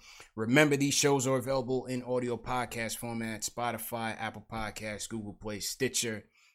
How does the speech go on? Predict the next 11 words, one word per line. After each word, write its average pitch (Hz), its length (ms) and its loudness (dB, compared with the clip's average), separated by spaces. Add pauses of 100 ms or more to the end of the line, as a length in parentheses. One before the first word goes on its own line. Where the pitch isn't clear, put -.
(100)
and 113 160 -4
Amazon 113 500 -4
Alexa. 101 480 -2 (1120)
Hit 117 140 -4
that 113 200 0
thumbs 117 220 0
up 117 140 0
button 113 160 -4
for - 100 -8
you 104 120 -4
boys. 131 420 0